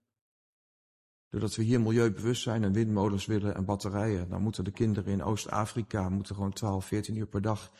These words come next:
in een mijn kobalt proberen te vinden. Dan zijn wij milieubewust bezig.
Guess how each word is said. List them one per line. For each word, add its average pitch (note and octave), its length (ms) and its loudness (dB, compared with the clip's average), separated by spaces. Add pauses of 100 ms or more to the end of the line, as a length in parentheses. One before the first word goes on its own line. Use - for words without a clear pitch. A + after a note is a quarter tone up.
(200)
in G#2 160 -2
een G2+ 100 4
mijn G#2 260 4
kobalt A2+ 440 0
proberen A2 340 0
te - 120 -8
vinden. A2+ 380 -2 (1300)
Dan G2+ 100 -2
zijn F#2+ 160 0
wij G2+ 160 2
milieubewust G2+ 680 0
bezig. A2 520 -4